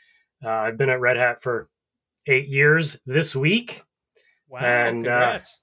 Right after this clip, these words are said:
Speaker 1: yeah. And, uh, I've been, I've been working with the CentOS project for about three years. Before that, I was, I was the OpenStack community manager.
Speaker 2: Oh.
Speaker 1: Um, but, uh, I've been doing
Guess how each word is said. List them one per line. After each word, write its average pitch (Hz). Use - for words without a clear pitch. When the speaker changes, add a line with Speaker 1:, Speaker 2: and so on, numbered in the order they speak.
Speaker 1:
yeah. 123
And, 123
uh, -
I've 120
been, 135
I've 147
been 170
working 160
with 143
the -
CentOS 147
project 131
for 135
about 120
three 160
years. 120
Before 135
that, 123
I 120
was, 113
I 127
was 117
the 120
OpenStack 123
community 123
manager. 117
Speaker 2:
Oh. 277
Speaker 1:
Um, 110
but, 123
uh, 120
I've 135
been 147
doing 143